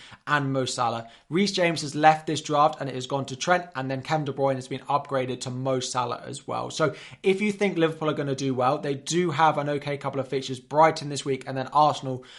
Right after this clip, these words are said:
before Manchester City, and then from game week twelve, we're gonna want Liverpool assets where they play West Ham at home, and it gets good after that as well. So if you wanna just buy them in for your game week nine wildcard,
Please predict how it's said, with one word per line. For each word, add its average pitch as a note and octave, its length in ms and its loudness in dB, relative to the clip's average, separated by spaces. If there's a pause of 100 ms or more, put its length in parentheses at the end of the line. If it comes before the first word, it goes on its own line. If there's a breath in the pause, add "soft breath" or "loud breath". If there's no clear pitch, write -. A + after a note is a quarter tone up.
(100)
before D3+ 320 2
Manchester D3 380 2
City, C3+ 400 -4
and C#3+ 180 -4
then E3+ 160 2
from D#3 180 -2
game D3 200 -2
week C#3 120 -4
twelve, C#3+ 380 2
we're C#3 60 -2
gonna D#3+ 220 -2
want C#3+ 200 0
Liverpool C3 300 -2
assets B2 320 -2
where B2+ 80 -4
they A#2+ 80 -2
play B2+ 180 -2
West B2 280 -2
Ham B2+ 180 -4
at B2 60 -6
home, B2 220 -2
and A#2+ 80 -8
it A#2+ 80 -10
gets - 200 -6
good C3+ 280 -2
after C#3 340 2
that B2+ 140 2
as B2+ 140 -10
well. D#3+ 300 6 (240 loud breath)
So D3+ 100 -4
if D3 100 -4
you G3 120 8
wanna F3+ 180 6
just D3+ 220 -4
buy D3 200 4
them C#3 140 -4
in C3+ 140 -2
for C3+ 100 -10
your C3+ 120 2
game C3 200 -2
week B2+ 140 -6
nine C3+ 280 0
wildcard, D3+ 520 6